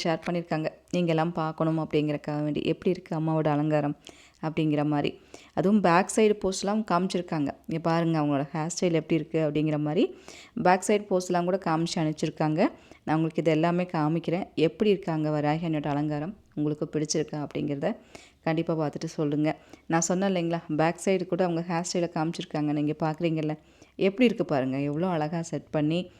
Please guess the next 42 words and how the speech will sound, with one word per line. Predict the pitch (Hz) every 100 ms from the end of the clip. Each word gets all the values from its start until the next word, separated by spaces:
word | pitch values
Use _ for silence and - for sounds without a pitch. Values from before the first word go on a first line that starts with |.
| - - -
ஒரு | 151 147 143
பொறுமையா | 160 165 175 185
ஒரு | 170
குழந்தைக்கு | - 165 175 175 170
மேக்கப் | 156 156 156
பண்ணா | 151 165
எப்படி | 160 -
இருக்குமோ | 160 151 190
அந்த | 202 147
மாதிரி | 147 147 151
காமிச்சிருக்காங்க. | 139 139 143 - 139 139 - - - -
இந்த | 160 160
வராகி | 160 175 190
அன்னையோட | 190 180
அலங்காரம் | 165 151 170 170 190 -
உங்களுக்கு | 175 170 -
பிடிச்சிருந்தா | 165 170 160 190
அவசியம் | 160 156 - 175
லைக் | 156 151 -
பண்ணிட்டு | 151 151
சொல்லுங்க | - 151 156 160 277 - -
எப்படி | - 151 165
இருக்குன்னு. | 151 151 147 220 - - - _
அதே | 190 240
போல | 247 196 233
இன்னைக்கு | - 226 254 247
நம்ம | 208 190
சொல்ல | - 170
போற | 165 175 170
ஒரு | 160
விஷயம் | 156 - 165 151
வந்துட்டு | 156 247 -
தேய்பிறை | 190 185 180 196 -
சஷ்டி. | 147 - 165 - - - - - -
இந்த | 180 180
சஷ்டிங்கும் | 202 196 - 247 226
போது | 196 214 208
உங்களுக்கு | 190 175 170
எல்லாருக்குமே | 165 170 175 196
தெரியும், | 196 170 175
முருகன் | 170 190 190
வழிபாடு | 175 170 170